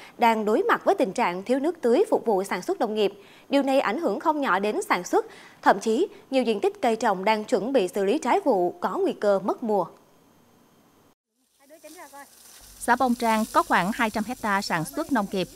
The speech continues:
Speaker 2: chủ yếu là trồng thanh long và nhãn xuồng cơm vàng. Do địa bàn xã không có nguồn nước ngầm nên người dân địa phương không thể khoan hoặc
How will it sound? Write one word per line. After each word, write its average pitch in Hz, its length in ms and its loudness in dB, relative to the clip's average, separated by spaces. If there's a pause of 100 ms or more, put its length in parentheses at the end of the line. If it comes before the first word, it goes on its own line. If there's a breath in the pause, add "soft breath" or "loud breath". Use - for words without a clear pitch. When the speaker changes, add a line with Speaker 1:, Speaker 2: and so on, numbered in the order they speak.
(260)
Speaker 2:
chủ 247 140 4
yếu 262 200 0
là 226 240 0
trồng 190 240 -2
thanh 226 260 -4
long 226 200 4 (160)
và 196 260 2 (120)
nhãn 190 220 0
xuồng 190 280 -4
cơm 208 220 -2
vàng. 180 220 0 (960)
Do 226 280 8
địa 226 80 0
bàn 196 260 0
xã 180 220 4
không 233 260 0
có 214 340 0
nguồn 202 160 4
nước - 160 -2
ngầm 202 180 0 (160)
nên 233 180 4
người 208 120 0
dân 202 160 -2
địa 180 140 -4
phương 220 360 -2
không 277 240 2
thể 202 240 -4
khoan 247 340 0 (160)
hoặc 202 180 2